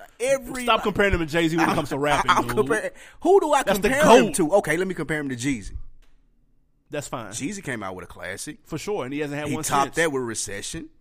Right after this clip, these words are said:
Speaker 2: He topped the classic with Recession.
Speaker 1: The Recession is better than T M one oh one.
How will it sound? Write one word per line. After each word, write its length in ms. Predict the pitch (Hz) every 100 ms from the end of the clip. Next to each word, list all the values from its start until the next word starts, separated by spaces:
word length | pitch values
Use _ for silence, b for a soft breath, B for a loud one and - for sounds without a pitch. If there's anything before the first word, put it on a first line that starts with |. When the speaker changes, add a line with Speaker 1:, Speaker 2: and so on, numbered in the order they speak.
| _
Speaker 2:
He 180 | 180 175
topped 800 | - - 247 320 - - - 165
the 120 | 226
classic 600 | - 277 320 311 - 294
with 200 | 262 269
Recession. 560 | 262 277 - 202 180 113
Speaker 1:
The 60 | 147
Recession 400 | 131 143 143 123
is 80 |
better 220 | 107 117 110
than 100 | 104
T 160 | -
M 140 | 107 101
one 120 | 90
oh 60 | 67
one. 200 | 55